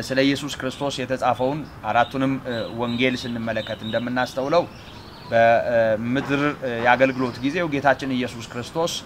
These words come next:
ይሄ ነው የሚባል፣ እ፣ ንብረት ያላፈራ እንደነበረ ይታወቃል። ቤት አልነበረውም፣ እ፣ ንብረት፣ እ፣ አልነበረውም። እ፣ ምክንያቱም ሊኖር አልመጣም። እ፣ እኛን ለማኖርና፣ እ፣ በሞት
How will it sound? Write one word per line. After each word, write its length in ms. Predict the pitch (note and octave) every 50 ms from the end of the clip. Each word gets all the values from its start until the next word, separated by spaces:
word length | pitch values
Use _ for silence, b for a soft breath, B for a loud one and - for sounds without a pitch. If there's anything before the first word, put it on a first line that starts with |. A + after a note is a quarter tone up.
| - - - - - -
ይሄ 140 | - B2 A#2 C3+ C#3
ነው 120 | C#3 C#3 C3+
የሚባል፣ 440 | C3 B2+ C3 B2 A#2 C3+ C#3 C3+ C3 A#2+
እ፣ 140 | - A#2+ A#2+ A#2 A2+
ንብረት 360 | A#2+ B2 A#2 C3 C3+ C3 - -
ያላፈራ 540 | B2 A#2 A#2 A#2+ A#2+ A2+ - A#2+ A#2 A2+ A#2+ B2 B2 A#2+ -
እንደነበረ 460 | - A#2+ A2 A2+ A2 A2 G#2+ A2 C3 D#3
ይታወቃል። 520 | F3 C#3+ - C#3 B2 A#2 A2 - F2 - - - - - - - - - - - - G#2
ቤት 220 | A2+ B2 B2+ A2 A#2+ A#2+ A2+ A2 - -
አልነበረውም፣ 600 | A2 A2 A2+ A#2+ A2 A2+ B2 B2 B2+ C3+ D3+ F#3+ G3+ - - - - - - - - - - - - - - - -
እ፣ 100 | A#2+ A#2 A#2 A#2 A#2 A2+ A2+ - -
ንብረት፣ 320 | B2+ B2 B2 C3+ C3 - - -
እ፣ 160 | - B2 A2+ A2 -
አልነበረውም። 680 | A2+ A2+ A2+ A#2 B2 A#2 G#2 B2 A#2+ B2 B2+ C#3+ D#3+ F#3+ F#3 - - - - - - - - - - -
እ፣ 140 | - A#2 A2+ A2+ A2+ A2+ A2+ A2 F#2+
ምክንያቱም 440 | A#2 A2 C3 C#3 C3 C3 D#3 D#3+ D3+
ሊኖር 320 | C#3+ C#3+ C#3+ C#3 C#3 C3 B2
አልመጣም። 540 | A#2+ A#2 A2 A#2 A2+ - - C3+ C#3 D3 D3 C3+ - -
እ፣ 100 | B2 A2 A2 G#2+ G2+ F#2+ -
እኛን 320 | - A2+ A2+ A#2+ A#2+ A#2+ A#2+
ለማኖርና፣ 640 | B2 A#2+ B2 B2+ B2+ C3 C3 B2+ B2 A#2+ A#2 A#2 A#2+ A#2+ A#2 A#2 - -
እ፣ 200 | - A2 A2 G#2+
በሞት 380 | G2 A2 A#2+ B2 C3 B2+ B2 A#2+